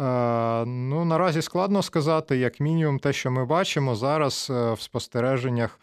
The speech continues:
це те, що чорні діри виявляються досить ефективним,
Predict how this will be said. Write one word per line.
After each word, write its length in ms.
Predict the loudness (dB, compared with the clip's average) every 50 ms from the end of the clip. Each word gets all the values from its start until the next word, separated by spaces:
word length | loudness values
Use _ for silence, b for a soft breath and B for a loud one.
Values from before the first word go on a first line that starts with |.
| B B B B B
це 160 | -8 -6 -6 -2
те, 200 | 0 0 0 0
що 520 | 0 -2 -2 0 0 0 2 0 0 -2
чорні 380 | -2 -2 -2 -2 0 0 -2 -2
діри 300 | -2 -2 0 0 2 2
виявляються 640 | 2 2 2 2 2 2 2 2 2 0 -2 -4 -4
досить 380 | -4 -4 -4 -4 -4 -6 -4
ефективним, 720 | -6 -6 -6 -8 -8 -4 -2 -2 0 0 0 0 -2 -2